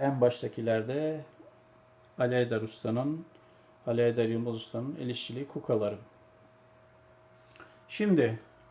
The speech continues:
buradan yavaşça öbür tarafa geçeceğiz. Buradan daha mı iyi görünüyor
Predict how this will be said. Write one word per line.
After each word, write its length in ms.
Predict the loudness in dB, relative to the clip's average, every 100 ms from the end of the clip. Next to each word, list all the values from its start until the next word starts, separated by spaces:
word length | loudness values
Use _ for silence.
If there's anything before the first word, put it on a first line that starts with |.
| -14
buradan 680 | -2 4 4 6 6 4 2
yavaşça 920 | 2 6 8 8 6 0 0 0 0 -10 -20 -20 -20 2
öbür 240 | 4 4
tarafa 420 | 2 4 4 2 0
geçeceğiz. 800 | 0 0 2 4 4 0 -10 -14 -20 -20 -18 -2
Buradan 340 | 4 4 4
daha 280 | 0 0 -2
mı 120 | -2
iyi 360 | -6 -2 -2 0
görünüyor 460 | 0 2 2 2